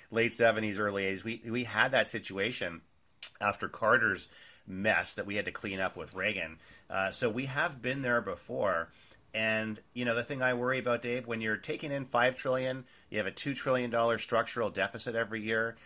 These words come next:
We've created a new Defense Department every year. Every year we have one to two trillion dollar deficit to finance. We've got thirty trillion in face debt. The, the Federal Reserve itself has got eight trillion it has to unwind by selling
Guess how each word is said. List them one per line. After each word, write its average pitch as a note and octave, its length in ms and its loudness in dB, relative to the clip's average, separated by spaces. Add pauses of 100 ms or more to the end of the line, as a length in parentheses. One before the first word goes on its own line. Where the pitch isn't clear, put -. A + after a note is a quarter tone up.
(180)
We've G2+ 120 -6
created A#2+ 340 4
a G#2 60 0
new A#2 160 0
Defense B2+ 360 0
Department D#2 520 -2
every G#2+ 300 0
year. A#2 400 0
Every A2+ 260 0
year C3 140 0
we A2+ 80 2
have F2+ 160 -2
one G#2+ 220 0
to A2+ 40 -2
two A2 220 -6
trillion A2 380 -2
dollar G2 320 2
deficit A#2 500 -2
to E2+ 80 -10
finance. E2 640 -4 (280)
We've G#2+ 120 -4
got G#2 240 2
thirty B2+ 240 4
trillion A#2 440 2
in G2 100 -6
face G2+ 360 -4
debt. D#2+ 340 -4 (320)
The, G#2+ 180 -4 (100)
the G#2+ 160 0
Federal C#3 420 6
Reserve A#2 380 4
itself G#2 560 2
has G#2+ 120 -4
got G2+ 240 2
eight B2 220 0
trillion A#2 380 2
it G2+ 80 2
has G#2 240 4
to G#2+ 140 -4
unwind F#2 520 0
by F2 140 0
selling F#2+ 540 0